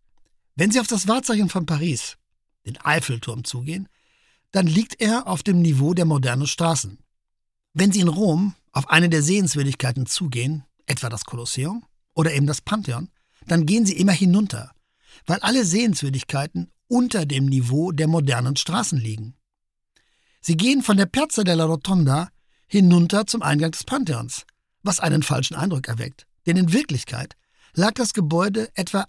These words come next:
anderthalb Meter über dem Niveau der antiken Straße. Zwei etwa siebeneinhalb Meter breite Treppen führten hinauf zum Pantheon. Doch der Schutt und auch der Schlamm des Tibers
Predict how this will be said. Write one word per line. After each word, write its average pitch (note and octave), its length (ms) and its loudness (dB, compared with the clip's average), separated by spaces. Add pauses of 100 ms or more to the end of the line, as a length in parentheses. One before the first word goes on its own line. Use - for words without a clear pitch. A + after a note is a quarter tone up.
(160)
anderthalb A3+ 480 -2
Meter E3+ 460 -2 (400)
über G#3+ 340 2
dem C#3+ 180 0
Niveau C#3+ 440 2 (160)
der G3 120 0
antiken C3 320 -4
Straße. F3 440 -6 (920)
Zwei A3 460 0
etwa F#3 420 0 (140)
siebeneinhalb G3 840 0
Meter E3+ 320 2
breite D3+ 380 -2
Treppen - 420 -8 (220)
führten E3 300 -2
hinauf D#3+ 400 4
zum A#2+ 160 -6
Pantheon. C3 460 -10 (720)
Doch D3+ 120 0
der E3 160 0
Schutt - 460 -2 (480)
und C#3+ 100 0
auch C#3+ 80 0
der D#3 140 0
Schlamm G#3 440 4
des C#3 180 -4
Tibers D#3+ 540 -4